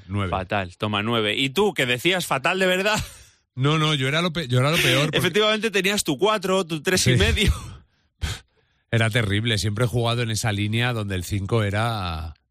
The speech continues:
Speaker 1: era la gloria, ¿eh? Y además, hablando de cosas que molaban en el cole,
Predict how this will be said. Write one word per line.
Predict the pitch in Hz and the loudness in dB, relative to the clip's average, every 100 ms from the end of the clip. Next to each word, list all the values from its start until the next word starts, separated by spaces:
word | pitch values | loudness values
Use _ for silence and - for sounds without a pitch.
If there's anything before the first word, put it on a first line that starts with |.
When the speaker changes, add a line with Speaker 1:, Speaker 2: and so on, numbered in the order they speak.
| _ | _
Speaker 1:
era | 98 92 | 0 0
la | 95 | 0
gloria, | 82 87 98 78 71 | -2 -4 -4 -6 -10
¿eh? | 82 - - - _ _ _ | -14 -16 -20 -20 _ _ _
Y | 135 | -2
además, | 123 110 117 160 - _ _ _ _ - - | 0 0 -2 -2 -8 _ _ _ _ -20 -2
hablando | 113 117 147 | 0 2 0
de | 143 | 0
cosas | 151 147 | 0 -2
que | - | -2
molaban | 123 127 127 | -2 -2 -2
en | 113 | -4
el | 101 | -4
cole, | 127 131 151 | -2 -2 -2